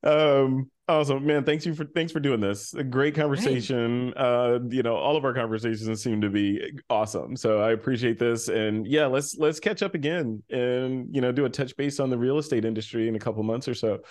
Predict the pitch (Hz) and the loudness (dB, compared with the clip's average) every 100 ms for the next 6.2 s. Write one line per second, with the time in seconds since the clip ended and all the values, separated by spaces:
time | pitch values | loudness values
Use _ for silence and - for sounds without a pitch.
0 | - - 131 131 113 127 127 113 107 117 | -20 -14 -4 0 0 0 0 0 0 0
1 | 120 110 135 147 220 - - - _ _ | 0 -2 -4 -4 -4 -6 -8 -12 _ _
2 | _ - 113 139 107 95 104 - - 156 | _ -6 -2 -2 -2 -8 -12 -12 -2 2
3 | 151 151 220 233 180 147 139 156 143 135 | 2 4 4 4 4 2 4 2 2 2
4 | 95 87 - 156 - - 139 156 127 127 | 0 -2 -6 -8 -10 -2 0 0 -2 -6
5 | - 156 - - - _ _ _ _ 92 | -4 -4 -4 -10 -20 _ _ _ _ -6
6 | 92 123 | -4 -4